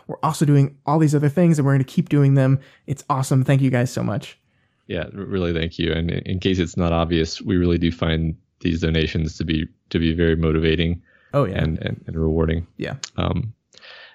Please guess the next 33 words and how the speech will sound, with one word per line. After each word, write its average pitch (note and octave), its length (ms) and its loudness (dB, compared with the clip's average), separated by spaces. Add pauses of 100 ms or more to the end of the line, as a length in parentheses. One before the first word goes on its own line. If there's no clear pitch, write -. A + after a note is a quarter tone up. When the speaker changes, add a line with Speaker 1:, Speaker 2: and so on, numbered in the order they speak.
Speaker 2:
yeah. F2+ 320 0
Um, E2 280 -4
also, E2+ 340 0
speaking E2 380 -4
of D#2 80 -6
Patreon, E2 400 -2
of F2+ 120 -6
course, E2+ 480 -4
uh, E2 200 0
while E2 240 -2
you're, D#2+ 320 -2
while E2+ 120 -4
you're E2 160 -2
over E2 160 -2
there, E2+ 260 0
make F2 160 -2
sure - 160 -6
you E2 60 -2
stop F2 260 -2
by F2+ 100 -2
Wildlow's F#2 440 -2
page F2 440 -4 (360)
and E2+ 120 -6
toss E2 260 -2
some F2 100 -2
money E2+ 180 0
his F#2 180 0
way, E2 380 -2
because - 560 -4 (140)
that E2+ 200 -2
is E2 140 -4
the F#2 80 -4
guy, E2+ 460 -2